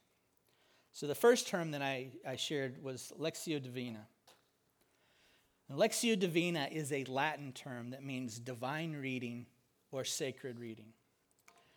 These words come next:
And it is a time-honored practice of scriptural reading, me-, uh, meditation, and prayer intended to promote communion with God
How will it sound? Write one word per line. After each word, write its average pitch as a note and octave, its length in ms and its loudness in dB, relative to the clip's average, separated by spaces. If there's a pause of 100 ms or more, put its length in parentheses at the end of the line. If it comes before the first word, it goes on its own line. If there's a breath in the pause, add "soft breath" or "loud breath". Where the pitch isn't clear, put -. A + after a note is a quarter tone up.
(340 soft breath)
And B2+ 360 -4
it E3+ 180 2
is G3+ 400 6
a D3 380 0 (160)
time-honored E3+ 1000 2
practice C#3 800 -2
of B2+ 260 -6
scriptural F3+ 640 0
reading, B2+ 760 -2
me-, D3+ 280 0
uh, C3+ 140 0
meditation, C3 800 -4 (640 soft breath)
and C3 180 -6
prayer D3 460 2
intended E3 580 -2
to - 120 -12
promote C#3 480 -6
communion F#3 640 -2
with G3+ 200 2
God B2 420 -2